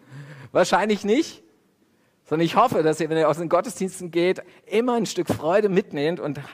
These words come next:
hinausgeht und am nächsten, am Montagmorgen vielleicht denkt, „Boah, daraus kann ich leben, da habe ich Kraft bekommen und Kraft geschöpft.“ Also Alkohol löst nie Probleme, sondern schafft sie meistens noch. Der Heilige Geist hingegen hilft dir in deinen Sorgen,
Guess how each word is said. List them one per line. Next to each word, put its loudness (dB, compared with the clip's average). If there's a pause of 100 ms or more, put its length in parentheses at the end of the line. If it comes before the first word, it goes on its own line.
hinausgeht 0 (280)
und -10
am -8
nächsten, 0
am -4
Montagmorgen 2
vielleicht -4
denkt, -4
„Boah, 0
daraus -2
kann -8
ich -4
leben, 0
da 0
habe -2
ich -10
Kraft -8
bekommen -2
und -14
Kraft -10
geschöpft.“ -8 (960)
Also 2
Alkohol 4 (280)
löst 2
nie 0
Probleme, -2 (340)
sondern -2
schafft -4
sie -4
meistens -2
noch. -2
Der -6
Heilige -2
Geist -2
hingegen -6
hilft 4
dir -2
in -2
deinen 0
Sorgen, 0